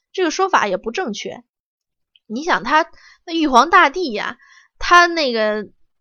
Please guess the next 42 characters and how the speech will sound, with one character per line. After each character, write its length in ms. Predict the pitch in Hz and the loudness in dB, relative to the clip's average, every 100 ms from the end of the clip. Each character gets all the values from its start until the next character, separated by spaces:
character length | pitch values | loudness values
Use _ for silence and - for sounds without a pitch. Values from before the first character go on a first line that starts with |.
| 135 202 220 | -18 -10 -6
那 140 | 240 | -6
样 300 | 170 262 285 | -2 4 4
儿 60 | 254 | 4
一 120 | 269 | 0
般 260 | 269 330 330 | 4 4 4
人， 220 | 226 226 | 0 0
那 140 | 254 | -2
能 240 | 226 226 285 | -2 -4 2
当 240 | 330 359 | 2 4
得 80 | 285 | 2
了 160 | 208 | 2
所 240 | 185 - 254 | 0 0 2
有 120 | 339 | 2
的 200 | 233 - - 214 | 0 -4 -14 -12
神 300 | - 196 302 | -6 -6 -4
仙 160 | 370 | -4
的 80 | 240 | -4
领 200 | 185 185 | -4 -6
导 220 | 214 - | -6 -6
吗？ 140 | - 180 | -8 -10
你 240 | 233 285 | -10 -8
以 80 | 190 | -6
为 160 | 190 247 | -6 -6
那 120 | 240 | -8
玉 120 | 247 | -6
皇 160 | 262 240 | -6 -2
大 160 | 247 | -2
帝 100 | 240 | -2
还 60 | 240 | -4
斗 180 | 262 226 | -2 -4
不 60 | |
过 120 | 220 | -6
孙 220 | 240 - 247 | -10 -8 -10
悟 80 | |
空 260 | - - 262 | -8 -6 -6
吗？ 180 | 185 - _ _ _ _ _ _ - | -6 -14 _ _ _ _ _ _ -16
他 280 | - 392 381 | -4 0 2
干 240 | 359 240 | 2 0
的 80 | 220 | -2
事 160 | - | 0
儿 120 | 214 117 | 0 0
啊， 260 | - 233 | -4 -10